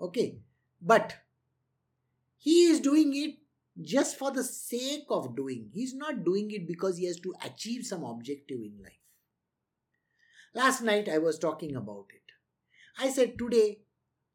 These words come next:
I don't have any objective left in my life to achieve.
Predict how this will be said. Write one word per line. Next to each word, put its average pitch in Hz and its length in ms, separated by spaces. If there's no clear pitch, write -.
I 247 160
don't 233 280
have 185 160
any 196 120
objective 147 600
left 131 280
in 117 160
my 107 140
life 107 360
to 131 80
achieve. 113 380